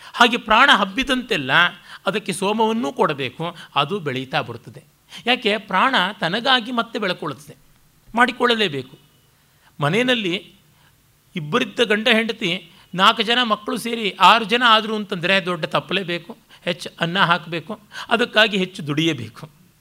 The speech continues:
ಹೀಗೆ ಆ ರೀತಿಯಾಗಿ ಬೆಳೆಯುತ್ತದೆ ಜಗತ್ತು. ಹಾಗೆ ಬೆಳೆಯಿತು. ಆ ಪ್ರಾಣ ಮತ್ತು ರಗಿ ಎನ್ನುವ ಮಿಥುನವನ್ನು ಸೃಷ್ಟಿ ಮಾಡಿದ ಮೇಲೆ ಅದು ಒಂದರಿಂದ ಇನ್ನೊಂದು ಬೆಳೀತಾ ಬಂತು. ಇದು ಒಳ್ಳೆ ಪ್ರೇಮದ ಗಣಿತ ಅಂತ ಕುವೆಂಪು ಅವರು ಹೇಳ್ತಾರಲ್ಲ,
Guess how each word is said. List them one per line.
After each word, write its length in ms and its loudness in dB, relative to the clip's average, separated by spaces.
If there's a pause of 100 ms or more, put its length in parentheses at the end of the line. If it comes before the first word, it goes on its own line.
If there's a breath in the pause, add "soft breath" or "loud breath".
(240 loud breath)
ಹೀಗೆ 240 0
ಆ 240 6
ರೀತಿಯಾಗಿ 440 -2
ಬೆಳೆಯುತ್ತದೆ 580 -6
ಜಗತ್ತು. 540 -6
ಹಾಗೆ 360 -6
ಬೆಳೆಯಿತು. 640 -10 (300 loud breath)
ಆ 180 0
ಪ್ರಾಣ 500 2
ಮತ್ತು 320 -6
ರಗಿ 260 -4
ಎನ್ನುವ 240 -4
ಮಿಥುನವನ್ನು 540 -6
ಸೃಷ್ಟಿ 340 -12
ಮಾಡಿದ 300 -4
ಮೇಲೆ 540 -8 (680 loud breath)
ಅದು 160 0
ಒಂದರಿಂದ 460 -2
ಇನ್ನೊಂದು 600 -2 (180 loud breath)
ಬೆಳೀತಾ 440 0
ಬಂತು. 340 -8 (240)
ಇದು 140 -4
ಒಳ್ಳೆ 200 0
ಪ್ರೇಮದ 440 -2
ಗಣಿತ 300 -6
ಅಂತ 260 -4 (300)
ಕುವೆಂಪು 360 -8
ಅವರು 120 -6
ಹೇಳ್ತಾರಲ್ಲ, 500 -2